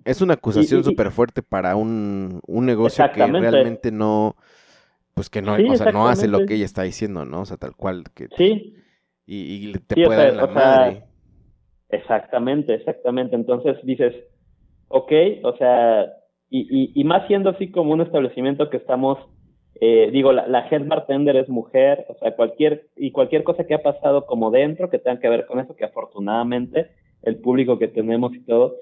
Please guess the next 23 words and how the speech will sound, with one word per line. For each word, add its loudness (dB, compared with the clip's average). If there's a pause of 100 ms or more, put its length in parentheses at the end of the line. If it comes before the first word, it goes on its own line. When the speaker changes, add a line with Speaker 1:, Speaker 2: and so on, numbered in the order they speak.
(500)
Speaker 2:
eh, -2
eh, 2 (720)
pues -2 (140)
generalmente 4
se 4
por-, 0
se 0
porta 0
bien 2
y 2
han 0
sido 0
casos -4
muy -2
aislados, 2 (640)
pero 6
hay 4
situaciones 2
donde, 2 (340)
donde 2
dices, -4
o -2
sea, 2